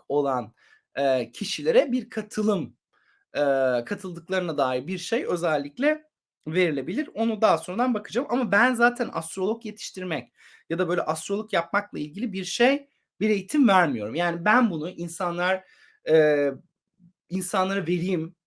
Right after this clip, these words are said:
bildiğim şeyleri öğreteyim, bildiğim şeyleri paylaşayım. Hani ben bu işi bırakmadan önce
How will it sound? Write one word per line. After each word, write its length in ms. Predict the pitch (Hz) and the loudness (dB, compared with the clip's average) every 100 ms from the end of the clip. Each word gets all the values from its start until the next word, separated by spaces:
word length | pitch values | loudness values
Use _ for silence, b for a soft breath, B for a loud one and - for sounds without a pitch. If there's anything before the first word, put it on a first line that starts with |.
| - | -10
bildiğim 340 | 170 160 185 | -8 -6 -8
şeyleri 400 | - 175 165 165 | -4 -2 -2 0
öğreteyim, 600 | 147 156 151 - - 143 151 | 6 6 6 -6 -8 -6 -6
bildiğim 260 | 143 165 | -6 -8
şeyleri 340 | 165 160 156 156 | -6 -6 -6 -4
paylaşayım. 760 | 160 143 139 131 - 120 120 _ | -2 -2 -2 -6 -8 -8 -8 _
Hani 320 | 131 123 123 | -4 -4 -2
ben 220 | 151 147 | -2 -2
bu 60 | 139 | -4
işi 200 | - - | -8 -2
bırakmadan 480 | 151 139 147 127 120 | -2 -2 -8 -8 -6
önce 460 | 139 131 120 120 | -8 -4 -4 -4